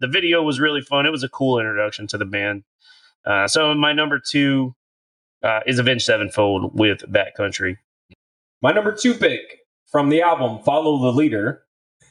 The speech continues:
Speaker 2: This was released in nineteen ninety-nine, directed by the legend Todd McFarlane. Korn's Freak on a Leash. This starts off animated, leading to the scene from the cover of the album with a little girl playing hopscotch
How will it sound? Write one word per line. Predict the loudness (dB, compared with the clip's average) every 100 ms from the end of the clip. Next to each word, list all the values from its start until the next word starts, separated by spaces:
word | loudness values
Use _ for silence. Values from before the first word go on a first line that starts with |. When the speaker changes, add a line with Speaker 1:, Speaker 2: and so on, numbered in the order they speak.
| _ _ _ _ _ _ _
Speaker 2:
This | -2 2
was | 2
released | 4 2 0 0
in | 0
nineteen | 0 0 0
ninety-nine, | 2 2 2 2 0
directed | 0 0 0
by | -2 -2
the | 0
legend | 0 0 -2 -2 -4 -10 _ _ _ _ _ _
Todd | -2 2 4 2 0 -4
McFarlane. | -4 -4 -4 0 0 -2 -6 -8 -10 -16 _ -2
Korn's | 0 0 -2 -4
Freak | -2 -4 -2 -2
on | 0
a | 0
Leash. | 0 0 -2 -4 -10 -20 -20 -20 _
This | -2 -2
starts | -2 0 0 0
off | 0 -2 -4
animated, | -2 0 2 2 0 0
leading | 0 0 2 0 -2
to | -4 -2
the | -2
scene | 0 2 2 0
from | -2
the | -4
cover | -2 0 0
of | 0
the | 2
album | 0 0
with | -4 -2
a |
little | 0 0
girl | 2 2 2
playing | 0 2 2 -2 -10 _ -4
hopscotch | -4 -2 0 2 2 0